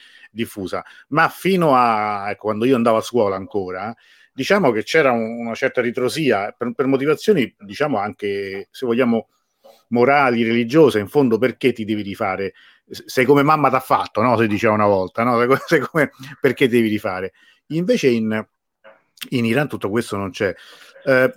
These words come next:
mi permetto, scusami se ti rubo qualche secondo, è perché, eh, qui Guglielmo, rispondendo alla, alla, all'intervento di Gaia, diceva:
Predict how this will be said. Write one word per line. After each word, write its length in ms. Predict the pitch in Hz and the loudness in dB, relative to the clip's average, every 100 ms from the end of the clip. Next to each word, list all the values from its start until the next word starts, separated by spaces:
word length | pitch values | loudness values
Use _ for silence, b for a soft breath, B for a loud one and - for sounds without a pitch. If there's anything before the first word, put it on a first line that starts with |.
| 185 | -8
mi 340 | 147 147 170 | -6 -2 2
permetto, 400 | 175 170 170 147 | 2 4 2 2
scusami 400 | - 170 143 127 | 0 0 2 0
se 180 | 123 117 | 0 -2
ti 120 | 120 | 0
rubo 320 | 120 107 113 | -2 0 -2
qualche 340 | 104 110 - 104 | 0 -2 -2 -6
secondo, 800 | - 104 104 92 95 98 104 120 | -6 -6 -4 -6 -6 -6 -4 0
è 180 | 127 | -2
perché, 640 | - 131 113 131 117 120 113 | 0 -2 0 0 0 0 -4
eh, 80 | |
qui 120 | 107 139 | -6 -2
Guglielmo, 580 | 131 139 139 127 110 b b b | 0 4 4 4 0 b b b
rispondendo 880 | 101 107 - 117 117 139 131 110 107 | -6 -6 0 0 2 2 4 2 2
alla, 400 | 107 104 101 104 | 0 -2 -4 -4
alla, 280 | 110 107 104 | -6 -6 -8
all'intervento 880 | 107 107 107 107 107 107 127 123 156 | -8 -10 -10 -12 -12 -4 -2 0 2
di 80 | |
Gaia, 200 | 139 135 | 4 4
diceva: 360 | 113 107 107 | 2 2 0